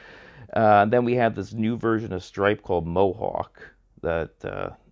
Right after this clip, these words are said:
that's also part of the, he's, like, the leader of the new batch.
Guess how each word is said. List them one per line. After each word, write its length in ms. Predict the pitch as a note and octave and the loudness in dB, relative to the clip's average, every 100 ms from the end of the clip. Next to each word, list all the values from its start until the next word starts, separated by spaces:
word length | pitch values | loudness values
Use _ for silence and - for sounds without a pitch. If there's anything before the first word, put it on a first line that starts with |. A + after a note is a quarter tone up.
| _ _ - | _ _ -14
that's 200 | E2+ D#2 | -14 -10
also 340 | F2+ F2 - | -4 -4 -4
part 240 | D2+ F2 D#2+ | -2 0 0
of 60 | |
the, 160 | D2 D#2 - | -4 -12 -10
he's, 220 | G#2 G2 | -6 -2
like, 160 | F2+ E2 | -2 -2
the 80 | |
leader 220 | E2+ E2 E2+ | -4 -2 -2
of 60 | |
the 100 | E2 | -2
new 140 | E2 E2 | -6 -4
batch. 500 | D#2+ F2 E2 - | -4 -2 -4 -6